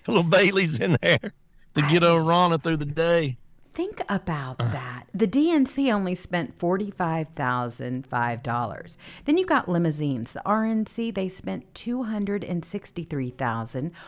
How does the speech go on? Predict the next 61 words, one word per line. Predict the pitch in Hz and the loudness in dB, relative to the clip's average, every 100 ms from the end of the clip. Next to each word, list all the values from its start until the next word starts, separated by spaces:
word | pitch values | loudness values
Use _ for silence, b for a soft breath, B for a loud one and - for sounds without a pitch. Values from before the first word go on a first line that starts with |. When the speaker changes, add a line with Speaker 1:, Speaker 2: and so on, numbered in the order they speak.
| B - | B 0
Speaker 2:
one | 156 220 269 | 4 6 6
hundred | 233 202 196 180 | 4 2 0 2
and | 160 | 0
twenty-seven | - 156 131 120 131 127 | 0 -2 -2 -2 -4 -2
dollars | 123 139 180 | 0 2 0
and | 175 | -2
twenty-five | 156 165 147 127 120 | -2 -2 -2 -2 -4
cents. | - 117 131 - - B B | -6 -10 -10 -12 -18 B B
The | 156 | 4
Speaker 1:
Why | 190 | 6
Speaker 2:
D- | 233 | 6
Speaker 1:
are | 254 | 4
you | 226 | 2
taking | 233 226 214 | 2 2 2
limousines? | 226 247 254 185 214 185 135 110 | 4 4 4 4 4 4 4 0
Speaker 2:
Yes. | - - - _ _ _ _ - _ _ - | -6 -14 -20 _ _ _ _ -20 _ _ 0
Speaker 1:
You | |
Speaker 2:
To | 160 | 4
Speaker 1:
can't | 226 - | 4 4
take | 233 - | 2 2
a | 151 | 0
Speaker 2:
where? | - | 0
Speaker 1:
ca-, | - 139 | 0 2
a | 127 | 0
cab | - 170 196 214 | 2 2 4 4
or | 180 | 4
an | 151 151 | 4 4
Uber | 196 208 208 | 4 4 0
or | 123 | 0
drive | 123 131 165 196 | 2 4 4 4
or | 135 | 2
rent | 139 170 | 0 0
a | 143 | 0
car | 151 175 | 2 4
like | 180 139 | 4 2
all | 127 147 | 2 2
the | 143 | 2
rest | 147 165 175 | 2 0 -2
of | 165 | -2
us | 160 - - _ - | -2 -4 -10 _ 0
peasants? | 151 175 202 214 - - _ _ - | 4 4 2 -4 -8 -12 _ _ -6
Speaker 2:
Oh | 160 | -2
my | 143 120 | -2 -4
gosh! | 120 123 117 - 143 | -8 -10 -10 -12 -4
You | 135 | 4
would | 185 | 8
Speaker 1:
Limousine | 247 240 220 254 | 10 10 10 10
Speaker 2:
think. | 240 | 10
Speaker 1:
to | 226 | 8
what? | 226 269 262 120 - | 6 8 8 6 0
Why | 160 254 | 2 2
do | |
you | 285 | 4
need | 277 | 2
a | 262 | 4
Speaker 2:
Mm-hmm. | |
Speaker 1:
limousine | 254 269 226 180 269 285 180 | 4 2 4 4 4 4 4
to | 139 | 2
cruise | 170 156 | 2 2
around | 139 135 135 123 117 | 2 2 2 2 0
in? | 98 85 | -4 -10